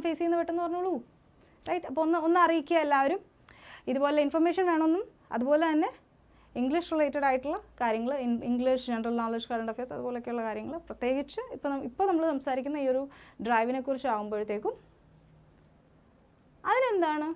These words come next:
അതിനെന്താണ്, അതിനെന്താണ്? നമ്മുടെ ഇപ്പം ടൈപ്പ് ചെയ്യാൻ പറ്റുന്നില്ലേ ശോഭയ്ക്ക്,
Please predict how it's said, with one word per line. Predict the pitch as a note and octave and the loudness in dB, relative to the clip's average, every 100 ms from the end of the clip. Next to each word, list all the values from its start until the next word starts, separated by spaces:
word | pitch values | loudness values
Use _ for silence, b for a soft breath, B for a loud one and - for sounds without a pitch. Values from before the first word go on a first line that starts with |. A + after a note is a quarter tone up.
| - | -2
അതിനെന്താണ്, | F#4 F#4+ E4+ D#4 D4+ D#4 - _ _ _ _ D4+ | 0 2 2 0 -2 -4 -8 _ _ _ _ -2
അതിനെന്താണ്? | D#4+ D4+ D4 D4 | 0 2 0 0
നമ്മുടെ | D4 D#4 F#4 G#4 B B B | 0 4 4 2 B B B
ഇപ്പം | D4 G4+ D#4+ | -4 -2 4
ടൈപ്പ് | E4+ E4+ A4 | 4 6 6
ചെയ്യാൻ | A4+ F#4+ | 6 4
പറ്റുന്നില്ലേ | D4 C#4+ A#3+ A3+ A#3 | 2 0 2 0 0
ശോഭയ്ക്ക്, | A3 G#3 G3+ | 0 0 -2